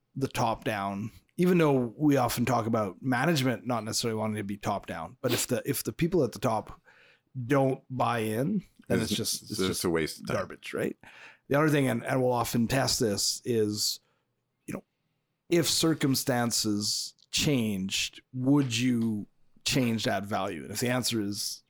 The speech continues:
Speaker 1: "Well, sure," <laughs> you know, it's like, no, it's not your core value, because your core values should be basically unchanging. It's the stuff that, that, you know, you really hold, uh, value to. And,
Speaker 2: Right.
Speaker 1: and, and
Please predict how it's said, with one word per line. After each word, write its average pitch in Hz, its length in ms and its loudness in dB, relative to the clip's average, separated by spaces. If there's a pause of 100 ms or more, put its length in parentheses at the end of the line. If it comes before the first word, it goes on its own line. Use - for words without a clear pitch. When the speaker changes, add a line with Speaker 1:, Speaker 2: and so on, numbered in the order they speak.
Speaker 1:
"Well, 139 100 0
sure," 196 420 0 (220)
<laughs> - 220 -12
you - 180 -2
know, 160 100 2 (100)
it's 123 180 -2
like, 113 140 0
no, 117 180 0
it's - 120 -4
not 107 140 -2
your 110 80 -6
core 101 240 -4
value, 120 340 -4 (440)
because 120 240 0
your 104 100 -6
core 156 200 2
values 131 460 2
should 113 240 -2
be 107 360 0 (760)
basically 120 480 0
unchanging. 113 800 -2
It's 98 160 -8
the - 80 -4
stuff - 300 -2
that, 107 260 -4
that, - 200 -6 (420)
you - 80 -12 (100)
know, 123 60 -10
you 113 140 -4 (120)
really 127 480 4
hold, 110 640 0 (1000)
uh, 87 380 -4
value 113 500 2
to. 113 480 -6
And, 98 180 -6
Speaker 2:
Right. - 80 -4
Speaker 1:
and, 101 200 -8
and - 260 -10